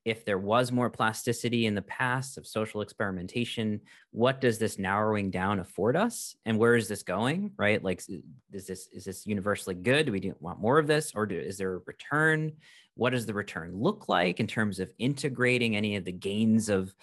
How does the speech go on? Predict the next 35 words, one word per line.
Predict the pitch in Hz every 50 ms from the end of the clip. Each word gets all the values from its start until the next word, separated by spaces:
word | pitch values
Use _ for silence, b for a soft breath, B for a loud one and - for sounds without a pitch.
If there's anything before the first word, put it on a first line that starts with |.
| B B B B
this | - 107 104 -
particular | - - - - - 113 - - 110 98 95 95
narrowing | 98 98 104 107 107 107 107 107 101 98 98
down | 95 95 98 98 95 98 98
or | 95
specialization | - - 104 98 - - 110 104 98 90 95 95 95 - - 90
have | 90 87 90 92
afforded | 85 - - 92 110 107 107 98
us, | 98 104 104 - - - -
right? | - 90 85 80 - - b b b b
We | - 104 98
might | 95 95 101 - -
say | - - 110 101 98 95 90 -
our | - 98 110 110 101
particular | - - - - 120 - - 104 101 101 101
modernities | 101 98 98 101 101 104 101 101 98 101 98 92 98
with | 87 90 _ _ _ _ _ _ _ _ _ _ _ _ _ _ _
technology | - - - - 101 98 98 104 107 104 101 95 101 101 101 101 98 95
or | 90 87 90 - B B B B B B B B B _ -
landing | 107 101 107 104 104 101
rockets | 101 98 101 - - 104 - -
on | 110 101
the | 98 98
moon | 98 98 101 104 104 101 95
or | 90 -
having | - 113 110 107 101 104 95
a | 95
kind | - - - 104 101 98
of, | 95 92 92 - _ b b b b b b b b -
um, | 98 95 90 90 90 90 87 95 - _ _ _ _ _ _ _ _ _ -
uh, | 92 92 85 87 85 64 82 113 104 98
disconnection | 131 131 123 - - - 143 120 107 104 107 107 - - - 147 135 131 131
from | - 123 107 95
land | 92 101 104 104 107 107 104 101
environment, | 101 98 95 98 98 101 101 101 98 98 95 95 95 -